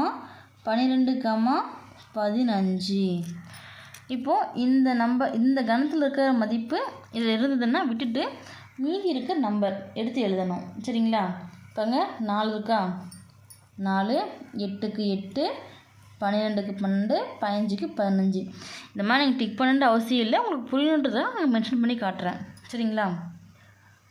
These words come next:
அப்ப மீதி இருக்க நம்பர் நம்ம எடுத்து எழுதிக்கலாமா? அப்ப ஏழு வரும், பத்து, பதினொன்னு, பதினாறு. இப்ப நம்ம ஏ டேஷும் கண்டுபிடிச்சாச்சு,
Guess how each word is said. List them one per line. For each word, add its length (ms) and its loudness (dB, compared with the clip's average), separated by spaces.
அப்ப 180 -10
மீதி 160 2
இருக்க 220 0
நம்பர் 280 4
நம்ம 180 4
எடுத்து 260 0
எழுதிக்கலாமா? 680 2
அப்ப 200 -6
ஏழு 440 0
வரும், 380 2
பத்து, 640 -4
பதினொன்னு, 680 2
பதினாறு. 840 0
இப்ப 200 -4
நம்ம 240 4
ஏ 220 2
டேஷும் 340 4
கண்டுபிடிச்சாச்சு, 680 0